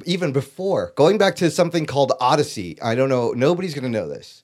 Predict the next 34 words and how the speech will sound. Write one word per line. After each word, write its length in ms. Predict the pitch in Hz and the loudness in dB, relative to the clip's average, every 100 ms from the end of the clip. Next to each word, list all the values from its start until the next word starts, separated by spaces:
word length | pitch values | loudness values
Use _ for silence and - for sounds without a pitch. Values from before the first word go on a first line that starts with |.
| _ - - | _ -20 -4
My 100 | 123 | -2
first 300 | - 170 131 | 2 0 2
video 260 | 151 165 | 2 4
game, 500 | 160 151 147 143 120 | 6 6 6 2 -4
the 140 | 120 123 | -2 -2
first 280 | - 180 - | -2 -4 -2
two 100 | 220 | -2
consoles 460 | 165 127 123 120 | 0 0 -2 -6
was 100 | 113 | -6
Odyssey, 440 | 117 131 135 120 101 | -4 -2 -2 -4 -6
but 120 | 107 | -4
I've 100 | 139 | -2
had 380 | 160 170 147 123 - - _ | 2 4 2 0 -12 -20 _
Game 200 | - 143 | -2 2
Boys, 440 | 143 139 139 127 - _ _ | 4 4 4 0 -10 _ _
D 160 | 123 120 | -8 -6
S 220 | 113 - | -6 -4
Lites. 540 | 180 185 180 165 - - _ | 2 4 4 2 -6 -18 _
I've 140 | 104 120 | -2 2
had, 180 | 151 - | 2 2
I 80 | 143 151 | 2 2
actually 380 | 175 190 202 170 | 0 2 0 0
did 140 | 135 | 0
not 160 | 147 165 | 2 2
have 160 | 160 | 0
the 120 | 120 110 | -2 -6
Atari, 540 | - 151 139 135 160 _ _ _ | 0 2 2 0 -4 _ _ _
but 240 | - 113 - | 0 0 0
I 140 | 113 110 | -2 0
had, 440 | 117 123 120 113 - - | 2 4 4 0 -6 -2
like, 180 | 107 | -2
a 60 | 104 | -2
Commodore 360 | - 120 117 110 | -4 -2 -2 -4
sixty-four, 960 | 131 - - - 190 175 160 156 143 | -6 -10 -14 -2 4 4 4 2 0